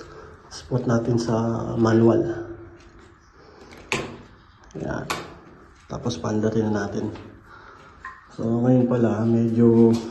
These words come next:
kailangan natin baklasin to. Kasi yung filter niya sa loob is nag-move.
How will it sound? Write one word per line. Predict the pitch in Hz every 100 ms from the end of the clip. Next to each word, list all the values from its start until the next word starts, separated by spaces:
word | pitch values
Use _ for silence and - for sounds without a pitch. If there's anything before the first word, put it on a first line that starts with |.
| - -
kailangan | 117 117 120 117
natin | 120 117
baklasin | 117 120 123 120
to. | 120 - - - - - - - - - - - _ _ _ - _ _ _ 120
Kasi | 120 131
yung | 120 120 120 120 - -
filter | 127 120 131 127
niya | 127
sa | 131
loob | 127 123 117
is | 117 117 - - - -
nag-move. | 127 120 135 139 120